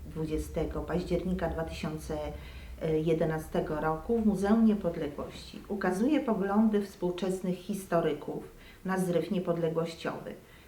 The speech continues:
jego dziedzictwo w literaturze, sztuce, historiografii, począwszy od chwili upadku powstania, aż do czasów nam współczesnych.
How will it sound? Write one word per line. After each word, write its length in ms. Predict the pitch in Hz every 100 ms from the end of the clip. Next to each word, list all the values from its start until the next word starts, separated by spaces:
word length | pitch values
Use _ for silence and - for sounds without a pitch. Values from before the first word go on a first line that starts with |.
| -
jego 300 | 185 180 175
dziedzictwo 580 | 180 180 220 - - 208
w 120 | 180
literaturze, 800 | 175 165 156 143 190 196 208 214
sztuce, 640 | - - 185 185 170 170 -
historiografii, 1120 | 185 - 170 156 151 160 170 170 - 170 - - - -
począwszy 500 | 208 226 262 262 240
od 80 | 214
chwili 300 | - 214 202
upadku 500 | 170 - 190 - 214
powstania, 760 | 214 202 - 226 220 226 240 247 - - -
aż 180 | 180 175
do 160 | 170
czasów 540 | - 180 180 185 165 160
nam 200 | 156 156
współczesnych. 800 | - 160 156 160 - - -